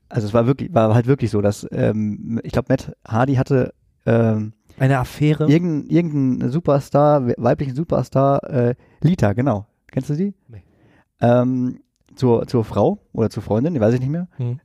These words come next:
Speaker 1: Äh, so, so in echt und so, außerhalb
Speaker 2: Mhm.
Speaker 1: von, von den Stories. Und Edge hat, äh, nein, anders, Lita ist, glaub ich, mit Edge fremdgegangen. Und das halt in Wirklichkeit,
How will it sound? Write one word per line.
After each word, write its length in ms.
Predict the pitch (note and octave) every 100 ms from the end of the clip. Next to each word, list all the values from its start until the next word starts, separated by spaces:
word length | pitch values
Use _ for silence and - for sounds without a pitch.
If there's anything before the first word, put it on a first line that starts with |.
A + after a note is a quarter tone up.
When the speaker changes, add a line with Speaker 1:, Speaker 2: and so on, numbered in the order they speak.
| -
Speaker 1:
Äh, 460 | A#2 A#2 - - -
so, 160 | B2+ -
so 200 | B2+ D3+
in 100 | D#3+
echt 260 | - F#3 -
und 120 | D#3
so, 200 | E3+ G3+
außerhalb 440 | C#3 D#3 C#3 C#3
Speaker 2:
Mhm. 40 | A2
Speaker 1:
von, 300 | B2+ A#2+ A#2
von 120 | A#2+
den 100 | A#2
Stories. 440 | - B2+ G3 - _ _ _ _ _ _
Und 160 | - B2+
Edge 160 | B2+
hat, 100 | A#2+ - _ _ -
äh, 420 | - A#2 A2+ G#2+ - - -
nein, 200 | G#2+ -
anders, 220 | A2 -
Lita 140 | C3+
ist, 100 | -
glaub 120 | - A2
ich, 80 |
mit 100 | A2
Edge 160 | G#2+ -
fremdgegangen. 560 | A#2+ A#2+ G#2+ G#2+ A2+ - _ _ _
Und 800 | - G#2+ G2+ G2+ G2 G2 - - _ - - - _ _ _ _ -
das 160 | A2+
halt 120 | A2+ A2
in 80 |
Wirklichkeit, 500 | A#2 - - G#2+ -